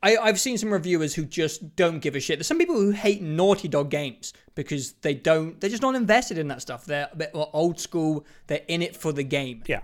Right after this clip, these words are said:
Speaker 1: And
Speaker 2: Which is, I
Speaker 1: I can't
Speaker 2: understand,
Speaker 1: help but
Speaker 2: but
Speaker 1: just be a little bit tilted and biased towards games that have fantastic narratives.
Speaker 2: Yeah.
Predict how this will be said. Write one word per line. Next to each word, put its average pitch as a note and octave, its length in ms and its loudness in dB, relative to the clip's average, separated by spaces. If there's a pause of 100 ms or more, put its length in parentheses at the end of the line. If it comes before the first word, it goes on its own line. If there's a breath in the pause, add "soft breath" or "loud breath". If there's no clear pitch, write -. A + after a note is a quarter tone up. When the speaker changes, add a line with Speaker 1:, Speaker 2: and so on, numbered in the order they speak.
(420)
Speaker 1:
And F3+ 200 -2
Speaker 2:
Which F3+ 160 -2
is, C3+ 120 -6
I A#2 60 -2
Speaker 1:
I - 40 2
can't C3+ 120 2
Speaker 2:
understand, A#3 200 -2
Speaker 1:
help A#3+ 260 0
but G#3 100 2
Speaker 2:
but F3+ 100 -6
Speaker 1:
just G#3+ 240 -2
be A3 160 0
a A3 40 4
little A3 380 6
bit A3 480 2 (380)
tilted G#3 640 0
and F3 200 0
biased F#3+ 460 2
towards G3 320 2
games F3 240 -4
that - 120 -8
have F3+ 180 -6
fantastic D3+ 640 -8
narratives. G#3+ 480 0
Speaker 2:
Yeah. D4 160 8